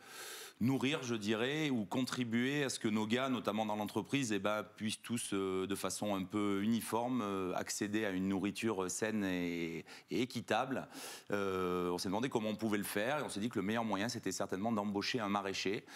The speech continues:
et de le faire travailler sur des terres, euh, qu'on pourrait louer,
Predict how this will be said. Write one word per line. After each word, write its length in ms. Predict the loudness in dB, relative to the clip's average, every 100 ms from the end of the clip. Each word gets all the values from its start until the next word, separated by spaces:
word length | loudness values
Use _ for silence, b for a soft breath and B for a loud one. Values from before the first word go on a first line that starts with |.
| B
et 60 | -2
de 60 | 0
le 60 |
faire 160 | 0 -2
travailler 440 | 0 0 2 0
sur 180 | 0 -2
des 140 | -2
terres, 340 | 0 2 2 -2 B B B -4
euh, 1040 | 0 2 2 2 2 2 0 0 0 -2
qu'on 160 | -2 -2
pourrait 280 | 0 2 2
louer, 500 | 2 2 2 0